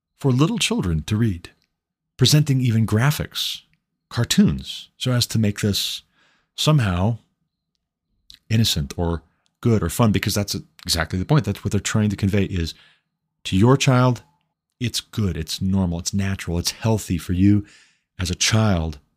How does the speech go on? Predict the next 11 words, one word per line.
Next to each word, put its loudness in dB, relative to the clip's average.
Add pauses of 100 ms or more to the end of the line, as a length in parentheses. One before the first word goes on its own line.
(360)
to -2
engage -4
in -4
sex -6
acts -8 (400)
with -2
other -2
children, 0
and 4
yes, 0
even 0